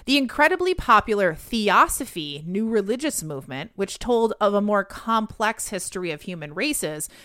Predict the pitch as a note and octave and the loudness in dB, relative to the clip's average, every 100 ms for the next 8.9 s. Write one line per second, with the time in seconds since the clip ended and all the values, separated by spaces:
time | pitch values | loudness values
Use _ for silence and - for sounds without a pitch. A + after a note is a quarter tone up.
0 | - - C4 G#3+ A#3 A#3 C4 F#4+ - D#4+ | -20 -4 -2 0 0 0 0 0 4 4
1 | D4+ A#3 - G#3+ G3+ F#3+ G#3+ A#3+ G#3 E3 | 4 -2 -4 0 2 0 0 -2 0 0
2 | F3+ F#3+ G#3+ - - C3+ - - - _ | 4 4 4 -2 -8 -10 -12 -16 -20 _
3 | - G#3 G#3 G#3 F#3+ E3+ A3 A3 D#3 C#3 | -4 0 2 2 2 0 0 -4 -4 -4
4 | C#3 - G3+ F#3 F3 E3+ E3 D#3 D3 C#3+ | -6 -4 -2 -2 -2 -2 -4 -6 -8 -8
5 | - C#3+ - E3+ D3 - C#3 F3 G3 G3+ | -12 -10 -6 -6 -6 -10 -6 0 2 0
6 | - G#3+ F#3+ E3+ D#3 - D#3 E3+ F3 - | -2 -4 0 0 -2 -2 0 2 2 2
7 | E3+ - E3+ D#3+ D#3 D3 - - D#3+ C#3+ | -6 -6 -8 -8 -8 -10 -10 -8 -8 -8
8 | C#3+ E3 D#3 C#3 A2 - E3+ - | -10 -10 -8 -10 -10 -6 -6 -8